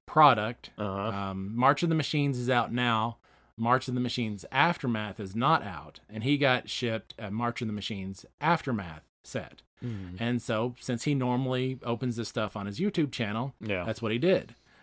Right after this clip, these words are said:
Speaker 1: And so Wizards of the Coast found out, sent the Pinkertons to his house to reclaim his stuff, even though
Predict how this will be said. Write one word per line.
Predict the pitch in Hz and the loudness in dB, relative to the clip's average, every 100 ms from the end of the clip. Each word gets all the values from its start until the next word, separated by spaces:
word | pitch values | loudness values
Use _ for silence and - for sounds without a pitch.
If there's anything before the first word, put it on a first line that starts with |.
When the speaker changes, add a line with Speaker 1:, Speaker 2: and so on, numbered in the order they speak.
| - | -6
Speaker 1:
And | 117 117 | -4 0
so | 131 | 0
Wizards | 123 139 143 | 2 2 0
of | 127 | -2
the | |
Coast | 123 131 - | 0 0 0
found | 139 139 147 | 0 2 4
out, | 127 127 - _ | 4 2 -2 _
sent | - - 240 269 - - | -12 2 4 4 0 0
the | 240 - | 0 0
Pinkertons | - 262 269 262 247 - 196 170 165 170 - - - - | -2 0 2 0 0 4 6 6 4 0 -4 -18 -20 -4
to | - 262 247 | 0 2 2
his | 240 233 226 | 2 2 0
house | - - 190 165 - | 4 10 12 10 4
to | 139 | 0
reclaim | 160 226 - 220 208 208 | 4 4 4 2 4 2
his | 185 185 | 2 -2
stuff, | - - 226 156 131 - - _ - - - - | -6 0 4 6 4 0 -8 _ -20 -20 -20 2
even | 156 175 175 | 4 6 8
though | 170 165 170 | 10 10 8